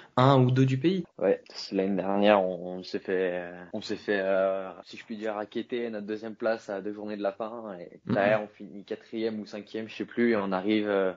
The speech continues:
Speaker 2: grâce au Dynamo, euh, qui a fait une bonne perf en Coupe d'Europe, à accrocher une, euh, des barrages d'Europa League.
Speaker 1: Mhm.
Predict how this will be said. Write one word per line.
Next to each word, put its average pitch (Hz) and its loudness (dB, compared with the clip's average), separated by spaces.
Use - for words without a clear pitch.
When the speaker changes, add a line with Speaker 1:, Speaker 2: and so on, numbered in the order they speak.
Speaker 2:
grâce 98 2
au 113 2
Dynamo, 107 0
euh, 98 -2
qui - -4
a 101 2
fait 110 -4
une 104 -2
bonne 101 0
perf 113 0
en 101 -2
Coupe 104 -12
d'Europe, 107 0
à 95 -2
accrocher 101 -8
une, 104 -10
euh, 92 -10
des 98 0
barrages 107 4
d'Europa 101 -8
League. 113 -10
Speaker 1:
Mhm. 117 -4